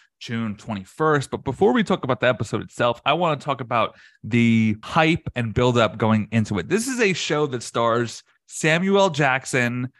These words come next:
Ben Mendelsohn, Olivia Colman, Amelia Clark, Kingsley Be-, or Ben Kingsley Adir, Kingsley Ben-Adir, I'm not sure which it is. And I feel like in terms of general cultural conversation,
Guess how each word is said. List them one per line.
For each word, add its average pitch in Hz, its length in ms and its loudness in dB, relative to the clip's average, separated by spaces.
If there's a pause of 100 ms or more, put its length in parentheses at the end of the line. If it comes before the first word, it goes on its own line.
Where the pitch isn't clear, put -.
Ben 175 360 0
Mendelsohn, 123 960 4 (100)
Olivia 139 400 0
Colman, 131 1120 2
Amelia 123 560 -2
Clark, 123 720 2 (260)
Kingsley 147 380 2
Be-, 127 400 0
or 117 160 2
Ben 131 500 -2
Kingsley 120 400 -4
Adir, 113 380 0 (160)
Kingsley 117 380 -2 (240)
Ben-Adir, 104 540 2
I'm 101 120 -4
not 101 140 -6
sure 104 160 -6
which 104 400 -12
it 98 60 -16
is. 113 260 -6 (360)
And 151 160 4
I 185 140 6
feel 196 340 2
like 131 280 4
in 131 140 -2
terms 156 560 -6
of 127 420 0 (360)
general 131 540 2
cultural 127 580 -2
conversation, 131 1040 0